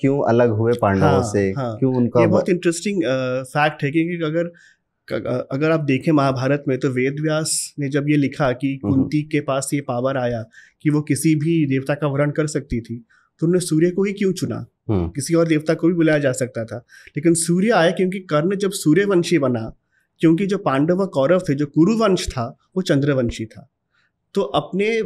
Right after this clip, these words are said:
Speaker 2: बर्थ से ही कर्ण was ineligible to rule। तो वहाँ से that is the reason why he was made सूर्यवंशी, कि चाहे वो आगे कुछ भी हो, चाहे वो सबसे बड़ा बेटा ही क्यों ना हो, क्योंकि वो वंश अलग है उसका, तो वो राजा कभी बन ही नहीं पाएगा। तो उसका वहीं से वेद व्यास ने उसका बर्थ से ही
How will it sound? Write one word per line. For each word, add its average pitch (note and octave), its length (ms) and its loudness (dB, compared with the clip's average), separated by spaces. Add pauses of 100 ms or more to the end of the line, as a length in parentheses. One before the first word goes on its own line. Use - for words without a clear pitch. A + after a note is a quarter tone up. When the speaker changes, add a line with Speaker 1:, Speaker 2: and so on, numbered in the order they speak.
(380)
Speaker 2:
बर्थ F3+ 360 4
से - 200 0
ही F3+ 560 2 (400)
कर्ण D#3 260 4
was G3 120 0
ineligible D3 640 4 (100)
to D#3 60 4
rule। C3 260 -4 (580)
तो D3+ 100 0
वहाँ D#3+ 260 2
से A3+ 220 0 (640)
that C#3+ 140 0
is G3 60 2
the G3+ 100 0
reason E3 220 2
why D#3+ 120 2
he D#3 80 0
was D#3 100 2
made D#3 140 2
सूर्यवंशी, B2 560 -2
कि - 380 -8
चाहे F3+ 260 2
वो F#3+ 100 0
आगे D#3+ 300 2
कुछ F#3+ 240 -2
भी G#3+ 60 0
हो, G#3+ 60 0
चाहे F3+ 180 2
वो G3+ 80 2
सबसे G3 280 -2
बड़ा F3 240 4
बेटा F3+ 220 2
ही G#3 100 -2
क्यों F#3+ 160 2
ना C#3+ 100 4
हो, B2 220 -4 (280)
क्योंकि G3 220 0
वो A3 160 -2
वंश G#3+ 300 2
अलग D#3+ 280 6
है C#3 100 2
उसका, C3+ 320 -2
तो G#3+ 220 -2
वो F#3+ 100 0
राजा E3+ 260 2
कभी G3+ 220 -4
बन C#3 180 2
ही D3+ 100 4
नहीं A#2 180 0
पाएगा। F#2+ 300 -12 (300)
तो E3 60 2
उसका E3 200 2
वहीं E3+ 260 4
से A3 140 2
वेद D#3+ 220 2
व्यास E3 260 2
ने G3 60 2
उसका F#3+ 220 -2
बर्थ F3+ 380 2
से - 140 -4
ही E3+ 300 2